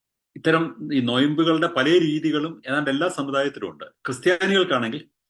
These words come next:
അവർക്ക് ഈസ്റ്ററിന് മുമ്പായിട്ട് ഒരു അമ്പത് ദിവസം, പ്രത്യേകിച്ച് ഓർത്തഡോക്സ് ട്രഡീഷൻ ഉള്ളവർക്കാണെങ്കിൽ അമ്പത് ദിവസം ഇറച്ചി, മീനും കള്ളും, ഏഹ്, പിന്നെ ലൈംഗിക ജീവിതം ഒന്നും പാടില്ല എന്നുണ്ട്.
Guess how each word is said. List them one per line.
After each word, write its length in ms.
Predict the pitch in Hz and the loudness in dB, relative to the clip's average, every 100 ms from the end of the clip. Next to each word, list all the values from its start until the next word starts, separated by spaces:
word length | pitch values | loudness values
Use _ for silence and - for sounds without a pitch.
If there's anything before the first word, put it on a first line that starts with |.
| _ _ | _ _
അവർക്ക് 480 | 127 127 147 143 - | -2 0 0 -2 -4
ഈസ്റ്ററിന് 440 | 151 165 170 196 165 | -4 -4 -2 -2 0
മുമ്പായിട്ട് 540 | 139 139 151 143 131 | -2 -4 -2 -2 -2
ഒരു 100 | 131 | -2
അമ്പത് 300 | 117 131 147 | -2 -2 -2
ദിവസം, 280 | 113 90 - _ _ | -2 -6 -12 _ _
പ്രത്യേകിച്ച് 340 | _ - 127 120 | _ -10 -6 -4
ഓർത്തഡോക്സ് 460 | 120 139 135 127 - | -4 -4 -4 -4 -6
ട്രഡീഷൻ 320 | 117 113 104 | -6 -6 -6
ഉള്ളവർക്കാണെങ്കിൽ 520 | 95 95 90 92 139 _ _ _ - | -6 -6 -8 -10 -12 _ _ _ -4
അമ്പത് 240 | 143 165 | 0 4
ദിവസം 220 | 147 135 | 2 2
ഇറച്ചി, 240 | 127 - 143 | -2 0 -4
മീനും 340 | 123 131 127 | 0 0 0
കള്ളും, 260 | 113 120 120 - _ _ _ - | -2 -2 -4 -6 _ _ _ -12
ഏഹ്, 180 | 120 110 | -12 -12
പിന്നെ 320 | - 127 107 | -10 -8 -4
ലൈംഗിക 380 | 107 113 135 139 | -2 0 2 2
ജീവിതം 300 | 131 123 120 | 0 0 -2
ഒന്നും 200 | 107 117 | -2 -4
പാടില്ല 380 | 85 87 85 73 - _ _ 120 | -4 -4 -4 -10 -18 _ _ -12
എന്നുണ്ട്. 360 | 98 80 - | -10 -12 -16